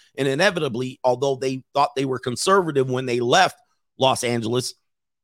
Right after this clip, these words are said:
and moved into the new area, they'll become liberal, super duper liberal in the new area. So watch out for that mindset there. Arizona has, uh, Arizona, Texas, Las Vegas,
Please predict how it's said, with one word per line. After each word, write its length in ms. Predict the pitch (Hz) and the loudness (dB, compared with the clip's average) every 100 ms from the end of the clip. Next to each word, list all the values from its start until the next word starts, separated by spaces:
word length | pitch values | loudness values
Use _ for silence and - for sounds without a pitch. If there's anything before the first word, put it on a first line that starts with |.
| _ | _
and 160 | 135 127 | -2 0
moved 260 | 143 135 131 | 0 -2 -4
into 200 | 123 131 | -2 -4
the 100 | 123 | -2
new 200 | 131 - | -4 -2
area, 300 | 127 127 123 | 0 0 0
they'll 260 | 127 214 196 | 4 4 4
become 360 | 196 170 165 | 2 0 2
liberal, 480 | 156 220 156 101 - | 4 4 4 -4 -8
super 380 | - 226 240 180 | -2 2 4 4
duper 340 | 160 160 143 139 | 4 0 0 2
liberal 380 | 139 131 127 | 2 4 4
in 100 | 123 | 2
the 80 | 120 | 0
new 220 | 123 120 | -2 -2
area. 400 | 107 104 95 80 - - _ | -2 -2 -2 -6 -10 -16 _
So 220 | - 131 | 0 2
watch 340 | 123 147 170 151 | 4 4 4 4
out 180 | 147 | 2
for 80 | 131 | 2
that 200 | 120 107 | 0 0
mindset 500 | 110 104 98 104 95 | 2 0 0 -4 -4
there. 280 | 101 95 90 _ _ _ - | -2 -2 -4 _ _ _ 0
Arizona 560 | 160 170 139 156 151 127 | 2 2 0 -2 -2 -2
has, 240 | 131 - - 120 113 | -2 -4 -10 -6 -2
uh, 220 | 110 101 - | 0 0 2
Arizona, 560 | 170 180 156 160 160 - | 2 4 2 2 0 -2
Texas, 580 | - 147 - 147 127 117 | 0 0 0 -6 -6 -2
Las 240 | 110 104 | -2 0
Vegas, 480 | 123 151 147 143 | 0 0 -2 -6